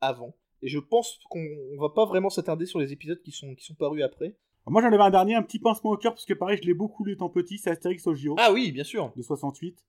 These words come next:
Speaker 2: Au cinéma, c'est un véritable navet à soixante-dix-huit patates, hein. Il faut se rappeler du prix de ce film.
Speaker 1: Je n'aurai qu'un mot, c'est Thomas Langman.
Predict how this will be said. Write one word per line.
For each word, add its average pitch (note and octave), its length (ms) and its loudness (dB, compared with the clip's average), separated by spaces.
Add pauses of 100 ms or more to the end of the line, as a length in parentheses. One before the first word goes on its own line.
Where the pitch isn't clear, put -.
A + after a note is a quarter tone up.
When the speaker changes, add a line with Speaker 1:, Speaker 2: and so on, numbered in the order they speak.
(160)
Speaker 2:
Au C#3+ 80 -10
cinéma, F3 440 2
c'est F3 140 -2
un C3+ 220 -2
véritable D3+ 380 0
navet D#3 200 0
à D3+ 80 0
soixante-dix-huit C#3+ 480 -8
patates, C#3 360 -6
hein. F3+ 180 -14
Il D3 120 -20
faut B2 80 -14
se - 80 -14
rappeler C3 200 -8
du A#2+ 120 -14
prix - 180 -14
de - 60 -20
ce C3+ 100 -8
film. E3+ 280 -10
Speaker 1:
Je - 140 -12
n'aurai E3 220 -4
qu'un F3 140 -6
mot, F#3 140 -2
c'est E3 140 -6
Thomas F3+ 220 -2
Langman. D3 440 -8